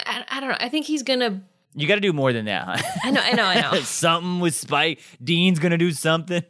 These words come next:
Speaker 1: I feel like Spike's leaning good, and I don't exactly know what's gonna happen to him.
Speaker 2: Sure.
Speaker 1: Um, I think we're gonna find out some shit about Tara, 'cause there's still some unanswered questions about her.
Speaker 2: Okay.
Speaker 1: I think Anya might go evil again.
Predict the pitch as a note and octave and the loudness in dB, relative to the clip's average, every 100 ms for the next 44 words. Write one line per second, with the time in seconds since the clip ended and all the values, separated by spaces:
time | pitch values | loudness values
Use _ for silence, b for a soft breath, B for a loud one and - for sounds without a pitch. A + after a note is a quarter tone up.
0 | - A3+ - E4 D#4+ D4 - - A#3 A3+ | -8 -8 -2 0 2 0 -4 -2 -2 -2
1 | F#3+ G3+ A3+ G#3+ E3+ D#3+ G3 F#3 E3 C#3 | 0 0 0 0 -2 -6 -4 -4 -4 -8
2 | D3+ D#3+ F#3 F3 F3 E3+ E3+ D#3+ D3 D3 | -10 -6 -4 -4 -6 -8 -10 -10 -12 -12
3 | D#3 D3 C#3 C#3+ D#3+ - - D#3 D3 - | -10 -8 -8 -8 -8 -8 -8 -6 -6 -8
4 | F3 - F#3+ _ - - G2 C#3+ _ _ | -12 -12 -16 _ -14 -8 -8 -8 _ _
5 | _ F3+ F#3 F3+ F3+ G3 A3 G#3+ G#3+ F#3+ | _ -6 -2 -2 -4 -4 -2 0 0 -2
6 | F#3+ D#3+ D#3 F3 - F3+ E3 - - F#3+ | -2 -4 -6 -6 -6 -4 -4 -6 -8 -6
7 | D#3 F3 C#4+ D#4 _ - D#3+ - D#3 D3 | -2 0 -2 -6 _ -16 -12 -10 -10 -10
8 | D#3 C#3+ D3 D#3 - - D3 - D#3+ E3 | -8 -8 -8 -10 -12 -10 -10 -10 -14 -14
9 | E3+ - D#3 D#3 F#3+ C#4+ - _ - A2 | -16 -12 -8 -4 -4 -6 -10 _ -20 -14
10 | F#2 E2 D3+ _ _ _ F3+ E3 E3+ - | -12 -12 -16 _ _ _ -8 -6 -6 -12
11 | - G3+ F#3 F3 - _ F#3 E3 F3+ A#3 | -8 -6 -4 -8 -12 _ -8 -4 -2 0
12 | C#4+ D4 C#4 D#4+ E3+ - _ _ _ C4 | 0 0 -2 -2 -2 -8 _ _ _ -2
13 | D4 C#4 D4+ D#4 E4 D#4+ E4+ F4 F#4+ | 0 -2 -4 -4 -6 -4 -4 -4 -6